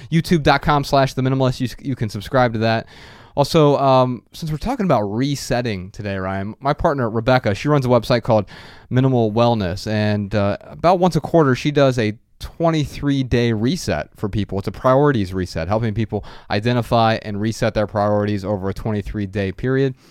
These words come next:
Uh, she t-, has only thirty seats because she does one-on-one mentoring with them in addition to daily videos and, and different emails and things that she sends out.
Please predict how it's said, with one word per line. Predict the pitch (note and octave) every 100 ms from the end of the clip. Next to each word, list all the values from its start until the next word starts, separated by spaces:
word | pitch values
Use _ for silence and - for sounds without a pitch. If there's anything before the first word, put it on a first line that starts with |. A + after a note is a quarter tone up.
| - - _ -
Uh, | F#2+
she | F#2+ A2+
t-, | - - D#2+
has | C#3 D#3+
only | D#3+
thirty | A#2+ D#3 C3
seats | G#2+ B2 G2+
because | - G#2 G#2
she | A#2+
does | A#2 G2
one-on-one | G#2+ A2 G2 G2+ G2+ F#2 - - -
mentoring | A2 G#2+ A2+ G2+
with | G2+ -
them | G2+ G2
in | F#2+
addition | F#2 G2+ - F#2+
to | - F#2+ - - _ -
daily | G#2+ G2 G2
videos | G2+ G2 F#2+ F2+ F#2 F#2 F#2
and, | E2+ - - _
and | - F#2
different | F#2+ - F#2+
emails | F#2+ F2+ F2 F2
and | F2
things | F#2+ F2 F2
that |
she | - G2+
sends | - F#2 F2+
out. | F2+ F2